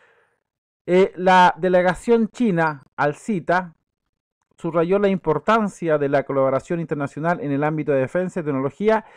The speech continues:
y reafirma el compromiso de la Armada de Chile en mantener constantes desarrollos de interacción a nivel mundial para avanzar en descubrimiento de nuevas alternativas en el ámbito de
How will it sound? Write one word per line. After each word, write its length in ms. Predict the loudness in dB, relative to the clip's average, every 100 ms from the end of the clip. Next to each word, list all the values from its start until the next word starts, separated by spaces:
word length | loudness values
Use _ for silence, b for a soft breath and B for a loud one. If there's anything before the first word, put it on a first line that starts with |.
| b b b b -8
y 100 | 0
reafirma 460 | 2 2 0 -2
el 60 | 0
compromiso 680 | 0 0 -2 -2 -2 -4 -4
de 160 | 0
la 100 | 2
Armada 480 | 0 0 0 2 0
de 200 | -4 -8
Chile 500 | -6 -4 -4 -8 -10 _ _ _ _ _ _ _ _ _ _ _ -6
en 120 | -2
mantener 400 | -2 -2 -4 -2
constantes 520 | -2 0 -2 -2 -4
desarrollos 560 | -4 -4 0 0 0 -4
de 200 | -8 -8
interacción 1000 | -10 -8 -4 -4 -4 -8 -2 -2 -2 -8 _ _ -16
a 40 |
nivel 220 | -8 -6
mundial 480 | -4 -4 2 2 2
para 180 | 2 2
avanzar 320 | 2 0 -2
en 80 | -4
descubrimiento 760 | -8 -8 -6 -4 -4 -4 -4 -4
de 40 |
nuevas 160 | -4 -4
alternativas 560 | -4 -6 -4 -4 -4
en 140 | -6 -6
el 100 | -4
ámbito 400 | -4 -4 -6 -4
de 220 | -6